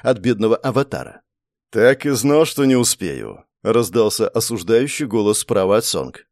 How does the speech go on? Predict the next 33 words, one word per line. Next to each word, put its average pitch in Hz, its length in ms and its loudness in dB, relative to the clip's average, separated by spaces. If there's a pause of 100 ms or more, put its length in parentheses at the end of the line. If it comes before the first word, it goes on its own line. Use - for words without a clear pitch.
(240)
"Это 98 240 -2
не 127 100 0
твоё 147 260 2
дело, 117 300 4
Ким", 113 400 -2 (380)
гневно 104 440 0
стрельнула 107 500 -2
глазами 113 460 -2
в 90 40 -12
его 101 220 -2
сторону 117 400 -2
девушка. 82 540 -8 (380)
"Вообще-то 202 760 0 (100)
и 123 100 0
моё 135 300 4
тоже", 165 440 -2 (180)
спокойно 110 580 -2
возразил 104 520 -2
он, 123 340 -2
явно 143 360 0
не 107 140 -2
испугавшись 110 640 -2
угрозы 113 420 -2
в 98 40 -4
глазах 117 340 0
девушки. 113 500 -6 (280)
"Нам 117 240 -2
нужна 120 320 0
информация, 120 680 -2 (140)
а 120 100 0
не 123 100 2
уничтоженный 123 640 2
аватар. 113 440 2